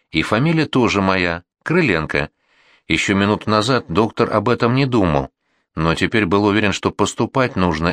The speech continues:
именно так, потому что других способов вытащить Надю из ямы, куда она могла окончательно провалиться, у него не было. «А это возможно?» Удивленная Надя смотрела на него, прижимая к себе малыша.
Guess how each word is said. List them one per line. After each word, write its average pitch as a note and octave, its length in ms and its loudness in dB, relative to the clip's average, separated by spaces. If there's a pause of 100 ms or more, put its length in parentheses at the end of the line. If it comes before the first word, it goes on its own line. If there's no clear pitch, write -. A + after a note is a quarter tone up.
именно C3+ 480 0
так, G#2+ 380 -4 (520)
потому C#3+ 300 0
что D3 160 -4
других C3 380 0
способов E2+ 640 -2
вытащить G#2 600 -2
Надю G2+ 380 0
из F#2+ 80 0
ямы, G#2 500 -2 (380)
куда E2 240 0
она D#2+ 160 0
могла E2 300 2
окончательно E2 600 0
провалиться, F2+ 640 0 (300)
у E2 80 0
него D#2+ 240 2
не B2+ 180 0
было. D#2 300 0 (680)
«А E2 120 -2
это C3+ 160 -2
возможно?» C#3+ 680 0 (440)
Удивленная G2 580 2
Надя G#2+ 300 0
смотрела G2+ 480 0
на G#2+ 100 0
него, A2+ 260 0
прижимая F2+ 480 0
к - 60 -10
себе F#2 240 0
малыша. G2+ 520 0